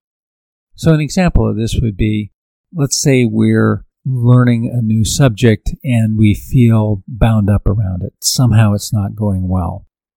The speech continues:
And we start to form a point of view that says, "Well, this is difficult, I'm not good at this," whatever. Our ability to step back and look at it as though we're seeing it from the point of view of somebody outside of the situation.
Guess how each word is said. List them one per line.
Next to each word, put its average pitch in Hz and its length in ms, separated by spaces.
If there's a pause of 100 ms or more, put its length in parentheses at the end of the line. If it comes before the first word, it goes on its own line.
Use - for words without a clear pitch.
And 135 140
we 117 100
start 160 420
to 127 100
form 139 480
a 95 160 (260)
point 165 200
of 104 40
view 117 300
that 104 240
says, 107 440
"Well, 120 160
this 120 280
is 117 100
difficult, 110 540
I'm 98 140
not 95 180
good 110 160
at 104 100
this," 107 220
whatever. 107 400 (840)
Our 135 220
ability 135 580
to 127 160
step - 380
back 120 340 (260)
and 131 260
look 208 220
at 135 160
it 127 160 (260)
as 151 340
though 147 300
we're 143 220
seeing 135 320
it 127 140
from 127 160
the 117 80
point 117 260
of 107 60
view 113 220
of 107 220
somebody 113 520
outside 107 640
of 95 80
the 101 100
situation. - 800